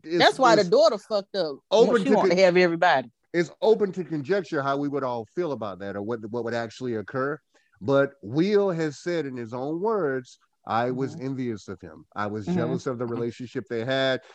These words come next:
Speaker 1: They seemed to be a lot closer than my wife and I were, or at the time my girlfriend and I were, and wife after that, or whatever the fuck, whenever they got married." I don't know if he was dead already, but he had an issue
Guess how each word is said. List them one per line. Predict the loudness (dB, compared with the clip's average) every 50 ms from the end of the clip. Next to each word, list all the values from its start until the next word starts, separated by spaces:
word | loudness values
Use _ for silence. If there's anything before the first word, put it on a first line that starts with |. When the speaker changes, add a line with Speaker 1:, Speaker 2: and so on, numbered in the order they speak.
| _ _
Speaker 1:
They | -8 -8
seemed | -6 -6 -6 -6 -6 -6 -8
to | -6
be | -4 -4
a | -4 -4
lot | -4 -4 -4 -4 -4 -6
closer | -6 -6 -6 -6 -6 -6 -8 -8
than | -6 -6
my | -6 -6 -6
wife | -4 -4 -4 -6 -6 -8
and | -8 -8
I | -8 -6
were, | -6 -4 -4 -2 -2 -2 -4
or | -6
at | -8
the | -10 -10
time | -8 -6 -6 -4
my | -6 -8
girlfriend | -8 -6 -6 -8 -8 -8 -10 -10
and | -8 -8
I |
were, | -6 -6 -6 -6 -6 -6
and | -8 -8 -6
wife | -4 -4 -4 -4 -4
after | -6 -8 -8 -8 -8
that, | -8 -6 -6
or | -8 -8 -10 -8 -6
whatever | -4 -4 -4 -6
the | -8
fuck, | -10 -12 -12 -12 -12 -10
whenever | -8 -6 -6 -6 -6
they | -6 -8 -8
got | -8 -10 -10 -8 -10 -8 -8
married." | -8 -8 -6 -6 -6
I |
don't | -6 -8
know | -8 -8
if | -8
he | -8
was | -8 -8 -6
dead | -6 -6 -4
already, | -4 -6 -8 -8 -10 -10 -12 -14 -20 -20 -20 -6 0
but | 2 4 4 4 2
he | 2 4 4
had | 4 4
an | 4
issue | 4 4 4 2 0 -2 -4 -4